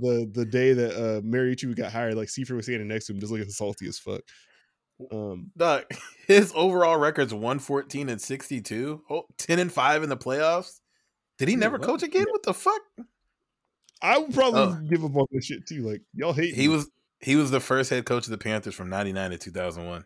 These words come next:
Speaker 2: He won five Super Bowls, three as an assistant coach, two as a head coach.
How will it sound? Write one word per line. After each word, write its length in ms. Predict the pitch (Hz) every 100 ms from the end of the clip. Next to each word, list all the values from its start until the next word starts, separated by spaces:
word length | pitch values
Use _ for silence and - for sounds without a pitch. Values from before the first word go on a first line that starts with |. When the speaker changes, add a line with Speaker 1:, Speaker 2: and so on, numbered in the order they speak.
| -
Speaker 2:
He 140 | 139
won 200 | 143 113
five 460 | - 110 120 123 117
Super 300 | - 104 92
Bowls, 360 | 87 85 - _ -
three 200 | 117 120
as 100 | 113
an 100 | 113
assistant 440 | 110 120 113 110
coach, 260 | 110 107 -
two 200 | - 113
as 100 | 98
a 40 |
head 180 | 92 90
coach. 320 | 87 85 -